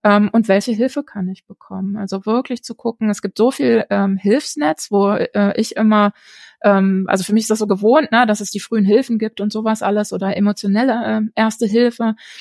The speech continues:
Ähm, aber viele Eltern kennen das einfach gar nicht. Und, ähm, wenn man dann aber anfängt, sich umzuhören, sich beraten zu lassen, ähm, oder zu googeln und so,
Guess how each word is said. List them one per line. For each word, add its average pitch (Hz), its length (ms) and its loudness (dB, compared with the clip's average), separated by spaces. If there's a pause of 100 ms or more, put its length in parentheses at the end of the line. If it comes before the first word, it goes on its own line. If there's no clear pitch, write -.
(300)
Ähm, 208 240 4
aber 208 160 2
viele 220 200 2
Eltern 214 240 -2
kennen 226 200 0
das 226 160 -2
einfach 180 360 -8
gar 185 240 -12
nicht. 196 300 -10
Und, 196 360 -6
ähm, 196 360 -2 (600)
wenn 208 120 0
man 208 420 0
dann 202 180 0
aber 202 260 0
anfängt, 214 520 -2
sich 214 160 -14
umzuhören, 220 520 -2
sich 208 180 -8
beraten 214 440 0
zu 226 140 -8
lassen, 208 640 -4
ähm, 196 320 -4
oder 208 200 -4
zu - 120 -8
googeln 220 480 -2
und 208 160 -6
so, 214 220 -2